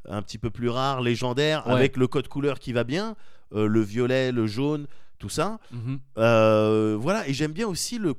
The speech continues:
Speaker 1: le côté, en fait, je, ça, je, je, je,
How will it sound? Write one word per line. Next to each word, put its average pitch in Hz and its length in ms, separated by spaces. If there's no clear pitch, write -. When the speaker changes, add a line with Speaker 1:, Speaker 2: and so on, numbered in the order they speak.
Speaker 1:
le 123 180
côté, 220 380
en 185 100
fait, - 380
je, 113 180
ça, 214 240
je, 135 180
je, 107 140
je, 98 60